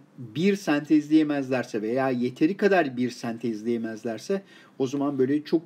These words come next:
belirgin, ciltten yukarıda ve çok açık bir şekilde görülen bir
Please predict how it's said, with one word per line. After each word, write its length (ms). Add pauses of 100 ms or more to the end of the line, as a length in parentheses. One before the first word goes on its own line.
(320)
belirgin, 580 (320)
ciltten 600
yukarıda 640 (220)
ve 80
çok 280
açık 320
bir 40
şekilde 460
görülen 600
bir 260